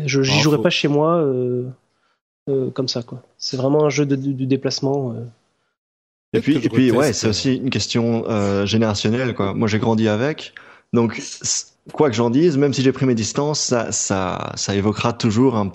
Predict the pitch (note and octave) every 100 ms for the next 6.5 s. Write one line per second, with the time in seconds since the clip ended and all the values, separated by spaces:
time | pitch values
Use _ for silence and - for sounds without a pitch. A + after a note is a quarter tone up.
0 | - B2+ G#2+ - - C#3 C3 A#2 G2+ C3
1 | B2+ A#2+ A2 - G#2+ A2 A2+ A#2+ - _
2 | - - - _ A#2 A2+ A2 A2 A2 A2
3 | G#2+ - - _ - - B2 A2+ G#2 D3+
4 | C#3 - F#2+ A2 A2+ F#2+ C3+ A#2+ A2 F#2+
5 | G2+ G2 G#2+ G2+ G2 G#2 F#2 F2+ F2+ -
6 | G2 F#2+ F#2 F2+ G2